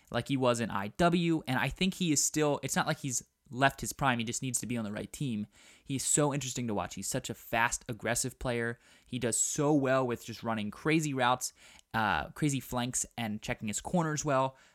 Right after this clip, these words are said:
Um, as a sub, which is important, specifically in a game like this, where you don't have jetpacks to fly away, you have, um, you have to check your corners, you have to aim up kind of around corners.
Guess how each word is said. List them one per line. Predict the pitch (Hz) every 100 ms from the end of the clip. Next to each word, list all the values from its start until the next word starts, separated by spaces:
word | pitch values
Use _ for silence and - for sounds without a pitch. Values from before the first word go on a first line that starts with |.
| _
Um, | 123 113 107 98 -
as | 131
a | 127
sub, | - 135 127
which | 127 120
is | 107
important, | 101 - 165 151 160 -
specifically | - - 131 135 127
in | 117
a |
game | 110 123
like | 123 110 -
this, | 131 131 - _ -
where | -
you | 110
don't | 123
have | 127 107
jetpacks | - - 139 120 -
to | -
fly | 110 101
away, | 147 175 131 117 _ - - -
you | 113
have, | 110 107 101
um, | 101 101 101 -
you |
have | 120
to | 110
check | - -
your | 120
corners, | - 135 113
you | 110
have | -
to | -
aim | 127
up | 123 -
kind | 123
of | 107
around | 107 101
corners. | - 113 104